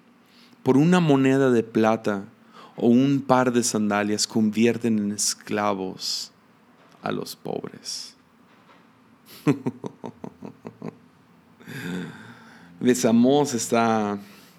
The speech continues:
está criticando a Israel por cómo, cómo practican el sabático.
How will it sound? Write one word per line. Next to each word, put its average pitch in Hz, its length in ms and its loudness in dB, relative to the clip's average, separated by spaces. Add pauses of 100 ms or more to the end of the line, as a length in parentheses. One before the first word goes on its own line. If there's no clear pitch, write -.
(440)
está 127 280 0
criticando 110 920 0 (1000)
a 110 160 -2
Israel 107 580 0
por 104 200 -10
cómo, 117 760 -2 (920)
cómo 143 320 2
practican 113 580 -2
el 98 160 -4
sabático. 98 760 -6